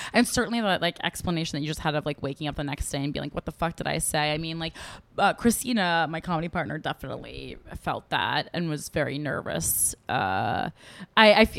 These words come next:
I feel like it's, I, I just don't care. I really don't care what other people think. And I, and I, now, I realize now how rare that is after doing the podcast for a long time. Um, but it's definitely, like, more people feel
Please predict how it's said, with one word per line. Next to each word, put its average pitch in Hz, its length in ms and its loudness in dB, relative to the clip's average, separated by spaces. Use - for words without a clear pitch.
I 233 120 6
feel 285 160 6
like 269 180 4
it's, - 240 -4
I, - 80 -10
I 214 400 4
just 214 240 2
don't 180 260 6
care. 151 280 -2
I 180 100 4
really 180 240 4
don't 160 160 0
care 143 140 -2
what 156 100 0
other 156 160 -4
people 156 260 -4
think. 151 320 0
And 156 80 2
I, 160 180 0
and 175 380 -2
I, - 120 -16
now, 185 480 0
I 180 60 2
realize 165 560 2
now 160 180 2
how 151 180 4
rare 151 320 4
that 165 160 2
is 165 160 -2
after 147 300 -2
doing 156 160 0
the 151 80 -6
podcast 156 500 -2
for - 80 0
a 180 80 4
long 170 260 0
time. 170 460 2
Um, 151 640 2
but 143 600 4
it's - 180 -2
definitely, 165 380 2
like, 143 200 -4
more 190 340 4
people 165 300 -2
feel 147 360 -4